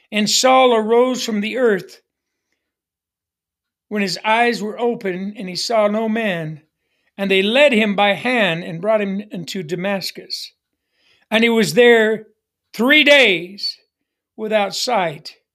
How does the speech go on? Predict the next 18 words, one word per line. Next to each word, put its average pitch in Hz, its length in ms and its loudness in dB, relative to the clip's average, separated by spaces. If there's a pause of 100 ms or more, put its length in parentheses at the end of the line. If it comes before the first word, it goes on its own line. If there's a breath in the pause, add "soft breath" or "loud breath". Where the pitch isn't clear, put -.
(440)
and 185 160 -8
neither 208 300 -4
did 185 180 -6
he 190 60 -6
eat 208 420 -8
nor 185 180 -8
drink. 185 300 -4
Now 185 140 -4
remember 202 420 0
what 190 180 -2
happened 196 440 -4
to 165 100 -10
Saul 160 600 -2 (220)
on 165 100 -10
the 160 100 -4
road 180 260 -2
to 185 120 -8
Damascus. 165 840 -10